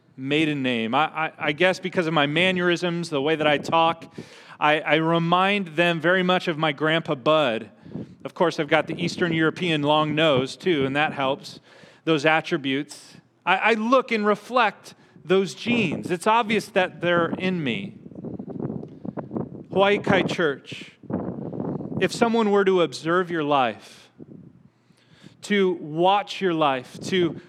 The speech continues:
watch what you say, to hear what you say, to watch how you live and what you do, is it obvious that you're a son or a daughter of the Most High? Is it traceable in your life?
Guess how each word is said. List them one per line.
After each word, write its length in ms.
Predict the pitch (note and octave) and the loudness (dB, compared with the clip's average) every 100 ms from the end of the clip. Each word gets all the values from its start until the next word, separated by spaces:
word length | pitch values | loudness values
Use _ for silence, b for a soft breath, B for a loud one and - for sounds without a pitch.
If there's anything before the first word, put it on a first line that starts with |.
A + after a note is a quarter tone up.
| B | B
watch 680 | - - D#3+ D#3+ F#3+ A3 - | -18 -12 -6 2 4 2 0
what 180 | G#3 F3+ | -2 -2
you 120 | F3+ | -6
say, 580 | - - G#3+ F#3+ D3+ C3+ | -4 0 2 2 2 -2
to 120 | F3 | 0
hear 160 | F3 A#3+ | 2 2
what 140 | G3+ | 2
you 80 | F3+ | -2
say, 260 | - E3 | -2 -2
to 160 | D#3 G#3 | -2 -6
watch 480 | F3 E3+ G3+ A3+ - | -2 2 4 2 2
how 120 | G3+ | 2
you 200 | G3 F#3 | 4 2
live 320 | F3+ G#3+ F3 | 2 2 2
and 160 | F3 F3 | -2 2
what 180 | G#3 F#3 | 0 2
you 140 | F#3+ | -4
do, 500 | D#3+ A3 G3+ C#3+ C#3 B B B B B _ _ E3+ | 0 2 2 2 -4 B B B B B _ _ -2
is 140 | F3 | 2
it 100 | G#3 | 4
obvious 640 | F3 F3+ F3 F#3 F#3+ - - | 4 2 0 -2 -4 -10 -4
that 180 | D#3+ D3+ | -4 -2
you're 220 | D#3 D#3+ | 0 2
a 260 | D3 C#3 C3+ | 2 0 -6
son 420 | - - D#3+ E3 | -8 -2 0 0
or 140 | D3 | 0
a 80 | B2 | -2
daughter 540 | A#2+ C3 C#3 C#3+ D#3 D3 _ _ _ _ | 0 2 2 0 -6 -14 _ _ _ _
of 140 | C3 A#2+ | -10 -8
the 80 | B2+ | -4
Most 280 | C3+ B2+ | -4 -4
High? 300 | C#3 B2+ C#3+ - _ _ _ _ _ _ _ _ _ _ _ _ _ _ _ _ _ _ | -2 -2 -2 -12 _ _ _ _ _ _ _ _ _ _ _ _ _ _ _ _ _ _
Is 200 | D3+ C#3+ | -6 -2
it 240 | D#3+ C#3+ - | -2 -2 -8
traceable 760 | - D#3+ E3 - C3 G#2 - _ _ _ - | 0 2 2 -4 -8 -8 -10 _ _ _ -8
in 140 | C#3 | -4
your 160 | B2 A2+ | -2 0
life? 720 | A2+ A2 F2+ - - - | 2 2 -2 -14 -20 -20